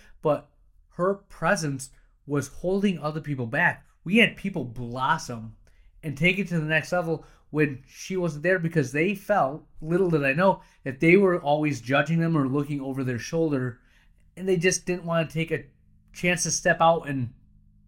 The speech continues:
fail, right? And I bring this up to you because hindsight's twenty twenty, but I know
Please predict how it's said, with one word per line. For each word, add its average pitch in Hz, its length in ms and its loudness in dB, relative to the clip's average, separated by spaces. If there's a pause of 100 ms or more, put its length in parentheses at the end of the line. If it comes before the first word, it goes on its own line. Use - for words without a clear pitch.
(680)
fail, 175 320 6 (320)
right? 139 360 2 (840)
And 156 280 0 (380)
I 151 100 -2
bring 196 260 10
this 220 200 6
up 160 220 -2
to - 80 -6
you 143 100 4
because 131 540 -2 (2000)
hindsight's 202 540 4
twenty 156 260 -4
twenty, 143 360 -4
but 131 260 -6
I 143 120 -4
know 175 760 4